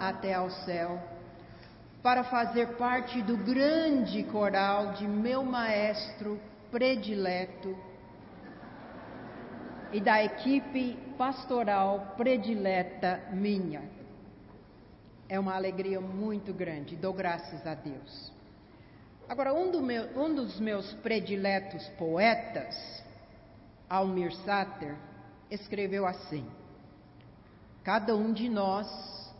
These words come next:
compõe a sua história. E para entender a vida, temos que compreender a marcha e ir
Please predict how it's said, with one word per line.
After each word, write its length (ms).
compõe 640
a 80
sua 500
história. 800
E 80
para 240
entender 540
a 160
vida, 720
temos 280
que 120
compreender 640
a 100
marcha 760
e 140
ir 840